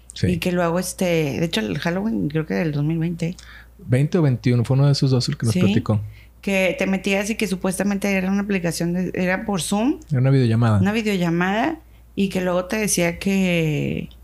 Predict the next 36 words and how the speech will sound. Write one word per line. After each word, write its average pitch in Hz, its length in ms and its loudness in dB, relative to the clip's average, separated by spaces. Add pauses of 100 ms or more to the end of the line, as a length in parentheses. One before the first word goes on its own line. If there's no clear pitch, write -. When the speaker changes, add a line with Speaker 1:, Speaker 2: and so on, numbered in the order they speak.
(460)
Speaker 1:
Esto 147 300 2
interesante, 117 640 0
tra-, 117 240 0
la 127 140 0
Speaker 2:
Que, - 220 -2
que 220 260 2
es, 214 140 -6
es, - 320 -2
este, 190 1000 0 (140)
también 233 240 0
era 349 100 0
un 392 80 -2
asesino, 254 520 0
¿no? 165 420 0 (640)
Speaker 1:
Supuestamente, 160 800 2
digo, 139 180 4
no, 139 240 2
no 156 240 4
tengo 196 380 0
el 196 100 2
nombre, 170 360 2
lo 156 180 0
ponemos 135 340 2
para 135 200 2
el 117 80 4
live 147 260 2
o 143 80 0
lo 127 120 4
dejamos 131 360 2
en, 120 200 0
en, 107 220 -4
en, 113 220 -4
en 113 140 0
pie 123 160 2
de 127 60 4
notas. 123 480 -2